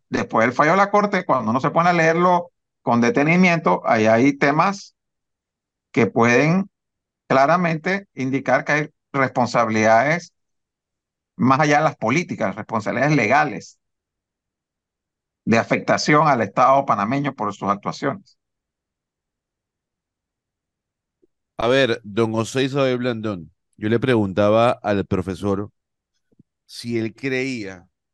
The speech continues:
Speaker 2: que la gente en Panamá, como suele pasarnos a los latinoamericanos,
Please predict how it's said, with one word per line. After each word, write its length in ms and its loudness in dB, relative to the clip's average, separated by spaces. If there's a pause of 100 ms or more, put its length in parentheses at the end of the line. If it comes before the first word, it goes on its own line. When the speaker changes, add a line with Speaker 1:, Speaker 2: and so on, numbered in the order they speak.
(280)
Speaker 2:
que 140 -12
la 140 -8
gente 480 -6
en 140 -6
Panamá, 500 -2
como 260 -10
suele 300 -10
pasarnos 460 -6
a 60 -4
los 180 -6
latinoamericanos, 1040 -6